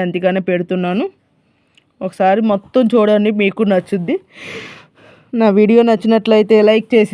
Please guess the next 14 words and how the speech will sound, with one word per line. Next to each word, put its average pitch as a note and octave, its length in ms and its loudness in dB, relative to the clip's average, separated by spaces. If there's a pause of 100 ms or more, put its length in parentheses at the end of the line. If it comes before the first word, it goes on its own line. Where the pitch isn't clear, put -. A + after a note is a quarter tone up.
సబ్స్క్రైబ్ G#3 480 -2
చేసుకోండి. G#3 400 -2 (100)
బెల్ G3 240 2
మీద G#3 200 2
all F#3+ 160 2
మీద G3+ 180 0
టచ్ G3 180 -2
చేయండి. G3 220 0 (100)
లాంగ్ F#3+ 260 0
వీడియో, G#3 160 2 (100)
షార్ట్ F#3+ 240 0
వీడియోస్ G3+ 320 2
అన్నీ G3 160 0 (100)
వస్తాయి G3 300 -2